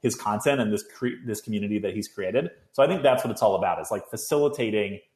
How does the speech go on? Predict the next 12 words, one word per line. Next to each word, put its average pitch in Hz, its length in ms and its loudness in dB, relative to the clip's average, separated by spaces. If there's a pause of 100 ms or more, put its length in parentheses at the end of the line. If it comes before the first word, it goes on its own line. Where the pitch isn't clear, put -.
(240)
the 120 160 -2
overall 131 420 6
sense 123 300 0
of 110 120 -2 (160)
community 110 440 -4
and 98 80 -8
fandom 104 520 -2
among 104 600 0
this 101 160 -2
group 120 260 -4
that 98 120 -6
you've, 98 300 -6